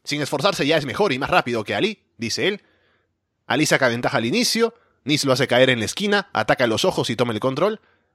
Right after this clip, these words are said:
Ali evita una quebrada y hace el comeback. Ali aplica un tornado D D T, haciendo un springboard con las rodillas. Nese lanza a Ali en German suplex contra la esquina, se baja la rodillera para darle un rodillazo en la cara, y con eso se lleva la victoria.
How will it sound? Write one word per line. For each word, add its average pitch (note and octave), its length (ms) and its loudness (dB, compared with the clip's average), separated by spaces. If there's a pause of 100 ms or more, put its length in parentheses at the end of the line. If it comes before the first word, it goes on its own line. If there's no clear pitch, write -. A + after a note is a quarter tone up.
(220)
Ali E3 320 0
evita F3 260 2
una E3+ 160 2
quebrada F#3 520 2
y C3 140 -2
hace C#3 160 -2
el G#2+ 100 -6
comeback. D3 460 -4 (540)
Ali D3+ 220 0
aplica E3 280 2
un D#3 80 -2
tornado D3 400 2
D D#3 80 4
D C#3+ 140 2
T, F#3 200 -4 (200)
haciendo D#3+ 300 -2
un D3 80 -2
springboard E3 580 0
con A#2 120 -2
las C#3 100 2
rodillas. B2 540 -2 (640)
Nese G3 320 -2
lanza G3 380 4
a - 20 4
Ali E3+ 180 2
en C#3+ 100 0
German D#3 280 0
suplex D#3 380 -2
contra A#2+ 300 -2
la G#2+ 80 -2
esquina, A#3+ 400 -4 (360)
se - 160 -4
baja E3 180 2
la B2+ 120 2
rodillera C3 600 2
para A#2 180 0
darle C#3+ 180 2
un C#3 80 -2
rodillazo C3 640 0
en A2+ 140 -6
la A2 120 -6
cara, B3 360 2 (340)
y A3 100 -2
con D#3+ 200 0
eso F#3+ 120 -2
se C#3+ 140 0
lleva C3 160 2
la D#3 80 6
victoria. E3 460 -2